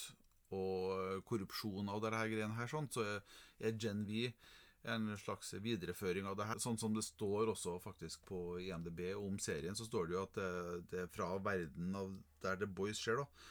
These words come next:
så kommer Gen V, som utforsker første generasjon av, eh, superhelter som, eh, ha,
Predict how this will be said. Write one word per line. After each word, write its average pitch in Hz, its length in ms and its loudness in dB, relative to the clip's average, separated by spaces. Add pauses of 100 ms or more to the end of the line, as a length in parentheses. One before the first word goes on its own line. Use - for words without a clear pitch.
(120)
så - 160 -8
kommer 104 240 -2
Gen 95 200 2
V, 87 180 -4 (480)
som 110 340 2
utforsker 95 880 0
første 123 260 -2
generasjon 110 560 0
av, 110 320 0
eh, 110 160 6
superhelter 104 840 0
som, 113 400 0
eh, 110 140 -2 (240)
ha, - 80 -8